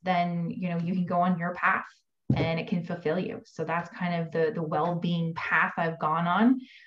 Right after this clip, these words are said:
I've taken coaching 'cause I really want to empower,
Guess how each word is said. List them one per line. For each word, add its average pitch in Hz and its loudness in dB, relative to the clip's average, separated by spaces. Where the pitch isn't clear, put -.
I've 160 0
taken 160 -2
coaching 233 8
'cause 214 2
I 190 2
really 180 -2
want 165 -2
to - -6
empower, 220 8